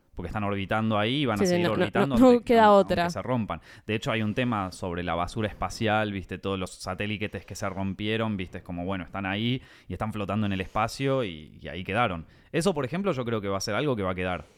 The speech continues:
Speaker 1: O sea, que salvo que se invente una máquina para sacar todos esos satélites, pero quizás, por ejemplo, la, la estación espacial esta mundial la dejen ahí. Como
Speaker 2: Claro.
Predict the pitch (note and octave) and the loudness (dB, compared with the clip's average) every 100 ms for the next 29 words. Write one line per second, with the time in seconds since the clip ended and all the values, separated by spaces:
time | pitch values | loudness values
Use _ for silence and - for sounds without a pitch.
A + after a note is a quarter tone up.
0 | - A2+ F#2+ F2 F2 E2 D#2 - - - | -20 -10 -6 -4 -2 -4 -8 -14 -18 -12
1 | - B2 B2+ A#2 G#2+ G2+ G#2 A#2 A#2 G#2 | -2 0 2 0 -2 -4 -2 0 0 0
2 | G#2 A2+ A#2 G2+ F#2 F2 - G2 G#2+ G#2 | 0 -2 0 -2 0 -4 -4 -4 -2 -2
3 | A2 G2+ G2 F#2+ F#2 F#2 B2 D#3 G#2+ G#2 | -2 -2 -6 -6 -6 -4 -2 -2 -4 -4
4 | G#2+ G#2 E3 E3 B2+ B2+ A#2 G#2+ F#2+ F#2+ | -4 -2 -2 -2 -4 -2 0 0 0 -2
5 | G2 - G2 C3+ B2+ - G2 - A#2+ A2+ | -4 -6 -6 -4 -4 -4 -6 -2 -2 -2
6 | G2+ G2+ G2 A2 C#3+ C3 G#2 C3 - F2 | -2 -2 0 0 0 0 0 -2 -4 -8
7 | E2 D#2 - - - - G3+ F#3 E3+ | -8 -10 -16 -20 -10 -2 2 2 0